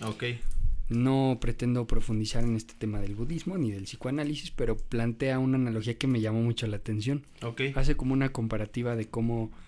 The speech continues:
Speaker 2: queremos llegar a la ciencia a través de Occidente y Oriente, ¿no? Como estas
Speaker 1: Ok.
Speaker 2: dos perspectivas, pero hace una metáfora que me da mucha risa, porque supuestamente es un tipo que le piden que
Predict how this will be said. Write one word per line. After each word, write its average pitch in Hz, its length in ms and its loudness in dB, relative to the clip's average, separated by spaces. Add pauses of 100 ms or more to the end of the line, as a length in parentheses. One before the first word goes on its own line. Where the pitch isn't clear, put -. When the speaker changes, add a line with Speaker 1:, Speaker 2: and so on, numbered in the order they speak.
(640)
Speaker 2:
queremos 117 640 -2
llegar 117 280 -2
a 117 60 -2
la 104 120 -6
ciencia 135 640 -2
a 127 80 -4
través 110 300 -2
de 113 80 -2
Occidente 127 580 -2
y 110 180 -4
Oriente, 98 460 -6
¿no? - 160 -12
Como 107 180 -8
estas 110 260 -6
Speaker 1:
Ok. 110 40 -4
Speaker 2:
dos 120 120 -2
perspectivas, - 600 0
pero 110 320 -4 (840)
hace 135 280 -2
una 139 220 2
metáfora 131 540 -2
que 123 100 -2
me 110 160 0
da 120 160 -2
mucha 127 400 -2
risa, 131 340 -4 (1040)
porque 117 460 0
supuestamente 123 600 0
es 120 120 -6
un 123 120 -2
tipo 123 300 -4
que 123 100 -4
le 104 140 -6
piden 123 420 -6 (840)
que 104 360 -6